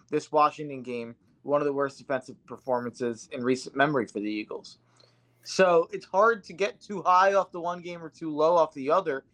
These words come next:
I'm sure it's somewhere in the middle. And that's kinda, this is a big time week coming up here in the Rams game, uh, for the Eagles defense to kinda show what they're made of. And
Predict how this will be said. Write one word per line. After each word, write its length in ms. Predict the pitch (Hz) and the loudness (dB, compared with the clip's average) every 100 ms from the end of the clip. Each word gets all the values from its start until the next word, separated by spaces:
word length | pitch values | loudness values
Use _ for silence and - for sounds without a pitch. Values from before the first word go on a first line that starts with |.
| _ - | _ -16
I'm 100 | - | -14
sure 240 | - 185 | -6 -2
it's 160 | 170 - | -2 -4
somewhere 400 | 185 170 160 143 | -4 -2 -2 -2
in 80 | 131 | -6
the 60 | 131 | -8
middle. 320 | 135 107 - _ _ _ | -8 -10 -14 _ _ _
And 120 | - 147 | -4 0
that's 180 | 160 | 0
kinda, 460 | - 160 190 196 180 _ _ _ _ | 0 -2 2 2 0 _ _ _ _
this 140 | 151 208 | -20 -10
is 140 | 180 | -6
a 60 | 185 | -6
big 360 | - 156 175 | 0 0 0
time 520 | - 165 170 170 170 - _ _ - | -2 0 2 0 -6 -18 _ _ -20
week 360 | 120 147 208 - - | -8 -8 -8 -12 -20
coming 340 | - 156 156 139 | -4 -4 -2 0
up 240 | 165 - | 0 0
here 240 | 156 143 147 | -4 -4 -2
in 80 | |
the 80 | 143 | -4
Rams 400 | 127 139 190 202 | -4 -2 -2 -6
game, 380 | 139 135 127 135 - _ _ _ | -6 -6 -6 -8 -14 _ _ _
uh, 240 | 131 135 143 - | 2 2 0 -4
for 180 | 165 | -6
the 100 | 170 | -6
Eagles 400 | 175 156 160 156 123 | -6 -6 -4 -4 -4
defense 540 | 156 180 156 139 - | -6 -2 -4 -4 -8
to 100 | 151 | -8
kinda 260 | 143 147 151 | -2 -2 -2
show 320 | - 147 151 | 0 2 4
what 220 | 151 160 | 2 0
they're 100 | 156 | -2
made 260 | 139 165 165 | -2 -2 0
of. 260 | 113 120 | 0 -2
And 200 | 135 123 | -10 -10